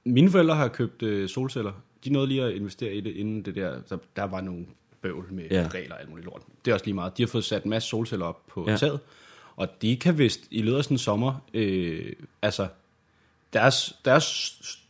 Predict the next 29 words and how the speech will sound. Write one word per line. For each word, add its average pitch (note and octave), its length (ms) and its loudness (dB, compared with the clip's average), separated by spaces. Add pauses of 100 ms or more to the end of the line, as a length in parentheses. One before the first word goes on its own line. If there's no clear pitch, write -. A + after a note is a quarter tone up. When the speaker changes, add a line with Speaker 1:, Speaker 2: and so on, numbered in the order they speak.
Speaker 1:
hvad, A#2 300 0
hvad B2 100 2
skal B2+ 120 0
man A2+ 60 4
sige, A2+ 200 0
det C3 140 -2
strøm, B2+ 320 0
de A2+ 120 -4
skal G#2+ 240 -4
købe A#2+ 340 2 (220)
fra - 120 4
Speaker 2:
Ja. A2 60 8
Speaker 1:
elselskabet, A2+ 580 -2
det B2 200 2
er C#2+ 380 0
faldet G#2 300 -2
markant - 440 -6
nu. F2 140 -8 (380)
Speaker 2:
Ja. F#2+ 140 2 (420)
Speaker 1:
Jeg G#2 100 0
s-, - 100 -6
jeg A#2 160 2
tror - 200 0
ikke, C#3+ 100 2
det G3 80 4
går C3+ 120 6
i A2 40 6
nul, G#2+ 340 4 (220)
Speaker 2:
Mm. A2+ 140 4